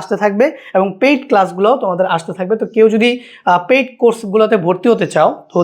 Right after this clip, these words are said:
দেখো কিচ্ছু করা লাগবে না, just এই যে একটা নাম্বার দিয়ে দিচ্ছি দেখো, জিরো ওয়ান নাইন এইট ফোর সেভেন সিক্স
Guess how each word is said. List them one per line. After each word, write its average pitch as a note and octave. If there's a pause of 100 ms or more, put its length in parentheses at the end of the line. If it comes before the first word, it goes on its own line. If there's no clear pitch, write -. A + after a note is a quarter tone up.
দেখো F#3+ (100)
কিচ্ছু A#3+
করা G3+
লাগবে F#3
না, A#3
just G#3+ (500)
এই G#3
যে A3+
একটা A#3
নাম্বার G#3
দিয়ে A3+
দিচ্ছি A#3
দেখো, A3 (480)
জিরো G#3 (140)
ওয়ান A3 (220)
নাইন G3+ (400)
এইট G#3+ (240)
ফোর F3 (600)
সেভেন F3 (200)
সিক্স F#3+